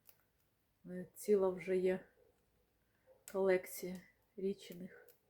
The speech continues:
пірячок. Все, всім гарного, чудового дня, бо закінчилася зарядка на мобілці.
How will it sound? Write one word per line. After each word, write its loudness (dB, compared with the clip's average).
пірячок. -20
Все, 0
всім -4
гарного, -6
чудового -8
дня, -4
бо -8
закінчилася -10
зарядка -2
на -8
мобілці. -12